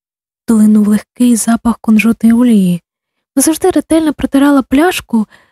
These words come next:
але запах все одно залишався. Можливо, варто це викинути, але Джон Пол любить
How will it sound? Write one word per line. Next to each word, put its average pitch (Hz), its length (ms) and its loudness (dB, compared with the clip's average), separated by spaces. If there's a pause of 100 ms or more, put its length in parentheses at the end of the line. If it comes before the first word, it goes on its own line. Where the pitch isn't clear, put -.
(120)
але 254 180 2
запах - 400 -2
все - 180 -2
одно 285 200 0
залишався. 247 840 -2 (920)
Можливо, 214 480 0
варто 226 300 -2
це - 180 -4
викинути, 202 840 0 (460)
але 269 180 0
Джон 269 280 -2
Пол 277 260 0
любить 254 640 -4